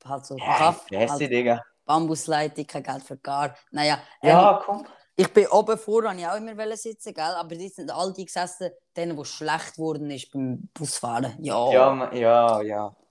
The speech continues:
Speaker 1: Ja.
Speaker 2: Ja.
Speaker 1: Nico, tschüss,
Speaker 2: Und
Speaker 1: nicht
Speaker 2: eben,
Speaker 1: passiert.
Speaker 2: und dann in Bellinzona einfach ein bisschen gechillt. Eigentlich ist das Ziel gewesen, zum Glück aufs Gute fahren.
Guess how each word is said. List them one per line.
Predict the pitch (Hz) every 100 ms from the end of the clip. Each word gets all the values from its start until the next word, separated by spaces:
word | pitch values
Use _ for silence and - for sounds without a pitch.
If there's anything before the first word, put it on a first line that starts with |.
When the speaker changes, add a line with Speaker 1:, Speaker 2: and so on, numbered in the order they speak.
| _ _ -
Speaker 1:
Ja. | 123 131 120 - _ _ _ -
Speaker 2:
Ja. | 107 107 95 _ _ _ _ _ _ _ _ _ _ _ _ _ _ _ _ _ _ _ -
Speaker 1:
Nico, | 214 220 190 - - _ _ _ _ _ _ _ _ _ _ _ -
tschüss, | - 220 - -
Speaker 2:
Und | 165
Speaker 1:
nicht | 147
Speaker 2:
eben, | 160
Speaker 1:
passiert. | 196 160
Speaker 2:
und | 151
dann | 180 175
in | 165
Bellinzona | 151 151 139 - 160 160 147
einfach | 127 - 120
ein | - _ _ _ _
bisschen | - 117
gechillt. | 113 - 135 139
Eigentlich | 117 127 120
ist | - -
das | _
Ziel | - 117
gewesen, | 113 127 120
zum | 113
Glück | 110 110
aufs | 104 -
Gute | 120 131 -
fahren. | - 131 135 139